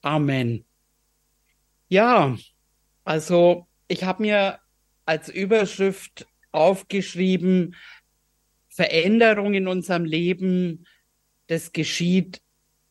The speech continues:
nur durch das Wort. Wir können uns anstrengen und bemühen und versuchen,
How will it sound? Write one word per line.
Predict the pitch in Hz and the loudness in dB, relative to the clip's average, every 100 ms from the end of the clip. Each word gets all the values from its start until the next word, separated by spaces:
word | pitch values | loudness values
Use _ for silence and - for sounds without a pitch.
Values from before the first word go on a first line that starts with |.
| _ - | _ -4
nur | 160 175 196 202 | 2 4 6 4
durch | 190 165 - | 2 -2 -2
das | 151 143 120 | -8 -8 -4
Wort. | 117 110 - - _ _ _ _ _ _ _ _ - | -2 -4 -6 -20 _ _ _ _ _ _ _ _ -8
Wir | 147 | -2
können | 202 180 175 170 | 2 4 4 4
uns | 151 139 | 2 0
anstrengen | - 165 175 - 175 160 160 156 | -4 -4 -4 -4 -2 -2 0 -2
und | 139 135 | -4 -6
bemühen | 143 151 170 175 165 160 | -6 -2 -2 0 0 -2
und | 139 139 - | -2 -4 -4
versuchen, | 160 - 170 165 160 156 147 | -8 -4 -4 -4 0 -2 -2